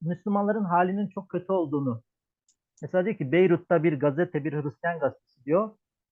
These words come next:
istatistik yapmış, çok bilimsel görünümlü. Müslümanlığın doksan yıl ömrü kalmış. Yani Müslümanlık doksan yıl içerisinde bu gidişle biter.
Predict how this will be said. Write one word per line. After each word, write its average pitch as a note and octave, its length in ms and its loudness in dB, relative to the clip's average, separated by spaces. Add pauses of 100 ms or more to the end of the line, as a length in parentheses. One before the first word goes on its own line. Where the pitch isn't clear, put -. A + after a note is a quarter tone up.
istatistik F3 640 -2
yapmış, C3 320 0
çok - 240 -8
bilimsel D3 420 -2
görünümlü. C#3 640 -2 (360)
Müslümanlığın F3 760 0
doksan E3+ 400 0
yıl G3+ 200 -4
ömrü E3 220 -8
kalmış. - 520 -10 (1000)
Yani C#3 240 -2
Müslümanlık D#3 680 -4
doksan E3 380 0
yıl C#3 140 0
içerisinde C3+ 580 -4
bu F#3 100 4
gidişle D3+ 460 -2
biter. C#3+ 500 -8